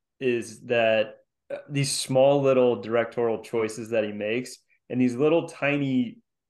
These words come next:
three seconds of film during a bigger scene where you see something happen and you're just like, "Wow, that was amazing," and it's memorable. And it's like, I just think the way that he shoots things, and you leave a Spielberg movie, like, I mean, even, like, Jurassic Park,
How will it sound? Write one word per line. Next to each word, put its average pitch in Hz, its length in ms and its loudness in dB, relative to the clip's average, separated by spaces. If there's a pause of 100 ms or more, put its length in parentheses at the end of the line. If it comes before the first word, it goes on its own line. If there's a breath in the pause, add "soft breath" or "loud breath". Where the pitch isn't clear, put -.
(160)
three 135 160 -4
seconds 131 480 -2
of 113 160 -4
film 120 640 -2
during 117 280 0
a 110 60 -4
bigger 110 460 -2
scene 113 540 -6 (300 soft breath)
where 120 140 -2
you 113 140 -2
see 131 340 -2
something 127 400 0
happen 110 460 -2
and 113 120 -2
you're 107 100 -8
just 107 180 -10
like, 101 120 -4
"Wow, 107 200 0
that 107 160 0
was 107 340 -8
amazing," 113 480 -2
and 98 80 -4
it's 104 180 -8
memorable. 120 720 0 (340)
And 123 120 0
it's 123 180 0
like, 123 320 0 (280)
I 123 100 0
just 190 180 0
think 185 160 -6
the 135 100 2
way 127 140 6
that 113 160 -2
he 113 140 -10
shoots 127 380 -4
things, 110 480 -16
and 120 380 -4
you 131 120 4
leave 143 320 2
a 113 180 -2
Spielberg 123 540 0
movie, 110 340 -4
like, 107 300 -2 (180)
I 113 60 -10
mean, 101 200 -8
even, 107 220 -6
like, 104 220 -2
Jurassic 107 500 -2
Park, 113 380 0